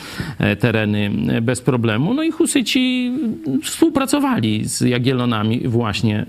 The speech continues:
w tym obszarze. Czas, ym, Złotego Wieku, końca Jagiellonów i początek już Rzeczpospolitej,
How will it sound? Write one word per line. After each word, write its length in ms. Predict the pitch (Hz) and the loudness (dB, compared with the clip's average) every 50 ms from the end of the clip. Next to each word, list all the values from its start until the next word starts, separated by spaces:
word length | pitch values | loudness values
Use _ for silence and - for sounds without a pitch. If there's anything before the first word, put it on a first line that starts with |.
| 170 156 | -6 -8
w 80 | - - | -6 0
tym 240 | - 131 113 104 104 - - | 2 2 2 2 0 -2 -2
obszarze. 600 | 113 98 - - 123 131 170 180 165 175 156 - - - - - - - 147 - - | -4 -4 0 0 0 2 2 2 0 0 -2 -4 -6 -12 -16 -16 -16 -14 -16 -14 -6
Czas, 400 | - - 135 127 117 - - - | -2 0 0 0 0 -2 -2 0
ym, 420 | 139 127 120 117 110 107 107 110 - - - | 0 0 0 0 0 0 0 -2 -4 -4 -2
Złotego 560 | 170 117 107 127 131 120 - 127 120 123 110 | 0 2 2 2 2 2 0 0 2 2 2
Wieku, 520 | 92 104 120 151 165 160 - 147 131 117 110 95 - 127 - | 2 2 0 0 0 0 0 2 2 2 0 -2 -4 -6 -2
końca 340 | - 123 123 123 117 - 120 | 0 2 2 2 2 2 0
Jagiellonów 640 | 110 110 101 107 107 123 143 160 151 131 113 - - | 0 2 0 0 0 0 0 0 0 -2 -2 0 0
i 160 | 110 107 107 | 0 0 0
początek 720 | - - - 104 - - 127 135 127 110 113 107 - - - | -2 -2 -2 -2 0 0 0 0 0 0 -2 -4 -4 -4 -4
już 160 | 107 104 98 | -2 -2 -2
Rzeczpospolitej, 960 | 110 107 101 - - 127 110 - - 127 131 131 117 - - 110 107 110 107 | -2 -4 -4 -4 -4 -4 -4 0 0 0 0 0 -2 -2 -2 -2 -2 -2 -4